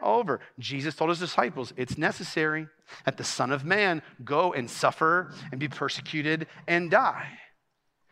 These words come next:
Okay, so we see these two things taking place. We see God's sovereignty and man's responsibility. Which is it? Yes. Both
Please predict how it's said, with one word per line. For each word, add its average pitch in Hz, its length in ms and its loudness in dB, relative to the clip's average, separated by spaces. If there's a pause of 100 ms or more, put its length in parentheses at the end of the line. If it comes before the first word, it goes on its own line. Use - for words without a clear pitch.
(140)
Okay, 143 260 4
so 156 140 -4
we 185 160 0
see 262 260 -2
these 247 200 -2
two 254 180 -4
things 233 300 -2
taking 196 400 0
place. - 560 -4 (720)
We 170 100 0
see 196 240 0
God's 175 340 8
sovereignty 196 800 6 (880)
and 208 140 2
man's 170 260 6
responsibility. 190 1300 4 (540)
Which 165 420 2
is 240 260 0
it? - 440 -10 (880)
Yes. - 640 -6 (1080)
Both 170 680 0